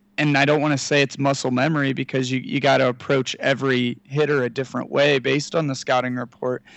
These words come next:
But I feel like by the time Yadier Molina, it's time for him to move on, for Carlos, it'll almost be muscle memory. He'll be like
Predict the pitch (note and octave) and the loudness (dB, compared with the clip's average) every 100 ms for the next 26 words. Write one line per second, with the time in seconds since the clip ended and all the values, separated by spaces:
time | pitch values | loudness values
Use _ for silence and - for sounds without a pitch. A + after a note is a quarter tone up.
0 | - - - C#3+ C3 - D3+ C#3+ - C#3+ | -20 -20 -2 0 2 2 2 2 2 0
1 | C3 - C#3 C3+ C3+ C3 C3 C3+ C3 B2+ | 0 -2 -2 0 0 0 0 2 0 0
2 | B2+ B2+ C3 B2+ B2+ B2 - B2+ B2+ C#3 | -2 0 0 0 -2 -6 -4 -4 -2 -2
3 | C3 C3 B2 B2+ B2+ B2+ D3 D3 C3 B2 | 0 0 -2 -2 -2 0 2 2 0 -4
4 | - - - _ _ _ _ _ _ - | -10 -20 -20 _ _ _ _ _ _ -4
5 | C#3+ - C3+ F3 C#3+ C#3 C3 C3 C3 C3+ | -2 2 4 4 4 2 0 2 2 0
6 | C3 - C#3 C3 C3 C#3 - C3 C#3 D3+ | -2 0 0 2 2 0 0 0 2 2
7 | B2+ B2 B2+ C3 C3 C3+ C3 B2 A#2+ | 0 0 0 -2 0 0 2 0 -2